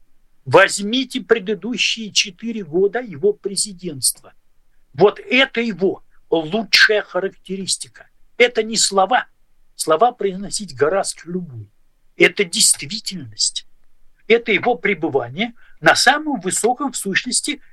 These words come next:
ми-, в, в мире посту. Президент супердержавы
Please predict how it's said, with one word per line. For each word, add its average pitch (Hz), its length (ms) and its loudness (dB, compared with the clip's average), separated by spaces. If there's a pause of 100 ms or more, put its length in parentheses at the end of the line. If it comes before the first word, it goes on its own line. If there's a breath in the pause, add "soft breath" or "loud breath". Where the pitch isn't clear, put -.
(140)
ми-, 180 400 0
в, 180 200 -4
в 151 100 -14
мире 165 340 -4
посту. - 520 -2 (480)
Президент 151 680 0 (140)
супердержавы 151 920 0